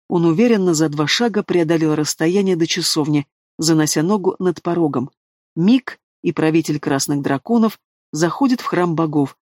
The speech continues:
с любопытством разглядывая всё по сторонам. Моя матушка тут же шмыгнула следом,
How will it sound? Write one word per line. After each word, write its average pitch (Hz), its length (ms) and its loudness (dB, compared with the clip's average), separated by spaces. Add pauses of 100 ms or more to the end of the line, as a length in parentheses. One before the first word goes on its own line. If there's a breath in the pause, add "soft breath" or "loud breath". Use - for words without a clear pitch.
(120)
с - 100 -6
любопытством 165 720 -2
разглядывая 156 580 0
всё - 200 -6
по 139 100 -6
сторонам. 127 500 -6 (1040)
Моя 165 180 2
матушка 233 420 2
тут 233 220 -2
же 185 80 0
шмыгнула 147 520 0
следом, 202 420 0